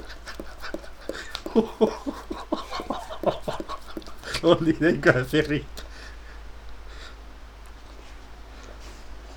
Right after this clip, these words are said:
Otetaan tästä esimerkiksi Erno Vajaan kuitteja, joita hän tekee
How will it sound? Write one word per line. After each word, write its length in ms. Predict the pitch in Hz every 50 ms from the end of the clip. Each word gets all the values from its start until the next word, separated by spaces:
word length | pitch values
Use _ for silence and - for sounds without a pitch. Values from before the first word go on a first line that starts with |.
| - - - -
Otetaan 360 | 120 120 143 139 - 139 139
tästä 300 | 135 143 135 - - 139
esimerkiksi 640 | 160 151 151 123 127 131 127 - 120 - - 123 127 - - - - - - - - - - - - - - - - - - - -
Erno 360 | 123 156 175 147 139 123 110
Vajaan 460 | 127 160 165 147 120 113 107 95 78 - - - - - - - - - - - - - - - - - - - - - - - - -
kuitteja, 800 | - 107 120 120 104 - - - - - 107 101 95 98 95 - - - - - - - - - - - - - - - - - - -
joita 220 | 110 104 101 117
hän 180 | - 113 110 95
tekee 400 | 101 107 - - 110 110 101 -